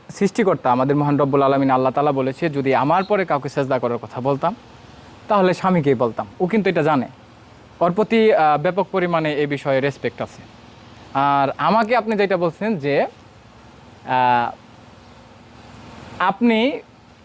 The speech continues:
আপনার বউকে ছেড়ে দিতে পারবেন, আপনার মা বাবাকে ছাড়তে পারবেন না। ঠিক আছে, সেইটা ভালো কথা।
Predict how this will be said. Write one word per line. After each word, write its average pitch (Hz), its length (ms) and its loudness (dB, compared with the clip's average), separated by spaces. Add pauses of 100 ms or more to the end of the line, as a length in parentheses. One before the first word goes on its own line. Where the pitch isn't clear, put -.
(420)
আপনার 180 540 0
বউকে 196 340 0
ছেড়ে 240 200 2
দিতে 180 200 0
পারবেন, 143 300 0
আপনার 147 240 -2
মা 139 140 2
বাবাকে 135 460 0
ছাড়তে 147 240 -4
পারবেন 113 280 -4
না। 90 140 -14 (540)
ঠিক 220 140 2
আছে, 160 180 -2
সেইটা 160 320 0
ভালো 143 220 2
কথা। 135 280 -4